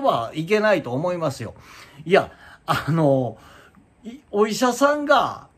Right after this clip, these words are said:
僕としては心筋梗塞なろうがならまいが、どっちでもいいですけどっていう言葉と、えー、「あんたな、アホみたいな女とコンパしてね、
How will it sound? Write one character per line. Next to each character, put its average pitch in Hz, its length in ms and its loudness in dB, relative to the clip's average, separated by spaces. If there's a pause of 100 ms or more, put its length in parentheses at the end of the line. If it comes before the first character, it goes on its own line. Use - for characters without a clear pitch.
(440)
僕 233 300 0
と 415 180 4
し - 120 -6
て 190 120 2
は 131 260 2
心 285 280 -2
筋 294 240 -2
梗 269 220 2
塞 139 220 -4
な 127 180 2
ろ 240 200 2
う - 20 0
が 190 100 0
な 127 140 -2
ら 123 100 -4
ま 135 160 0
い 120 120 -6
が、 104 180 -12
ど 147 120 -2
っ 147 80 -2 (100)
ち 170 140 -8
で 277 100 2
も 339 160 0
い 165 140 -2
い 165 40 -8
で 165 100 -2
す - 140 -12
け 113 120 -10
ど 160 140 -2
っ - 60 -8
て - 160 -14
い 123 60 -6
う 123 120 -8
言 190 160 -6
葉 165 320 0 (120)
と、 190 320 0 (580)
え 139 220 0
ー、 139 100 2
「あ 202 80 4
ん 165 60 -4
た 147 120 0
な、 226 440 -2
ア 143 120 0
ホ 185 80 2
み 196 80 -4
た 160 60 -2
い 147 60 0
な 165 80 -2
女 185 200 -6
と 131 120 -8
コ 196 120 -2
ン 190 60 -6
パ 147 140 -4
し - 40 -12
て 160 80 -8
ね、 254 240 0